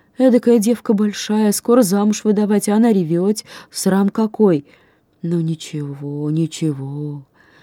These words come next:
Гладит, качает. Полусон тихий, теплый.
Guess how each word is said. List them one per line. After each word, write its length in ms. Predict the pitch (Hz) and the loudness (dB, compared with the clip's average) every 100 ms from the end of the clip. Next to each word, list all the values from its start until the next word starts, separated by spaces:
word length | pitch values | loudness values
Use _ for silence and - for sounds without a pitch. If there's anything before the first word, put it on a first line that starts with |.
| _ - | _ -4
Гладит, 680 | 160 151 156 156 143 143 | -2 -2 -4 -6 -6 -10
качает. 920 | - 196 - - 170 170 170 160 147 - _ _ _ _ _ | -6 -6 -6 -8 -6 -4 -4 -4 -6 -16 _ _ _ _ _
Полусон 760 | - 233 240 220 - 180 160 151 | 0 0 0 -4 -6 -2 -2 -4
тихий, 720 | - - 226 208 - 143 151 _ _ | -8 -8 -8 -8 -8 -12 -12 _ _
теплый. 680 | - 190 208 - 151 147 | -4 -2 -2 -4 -6 -6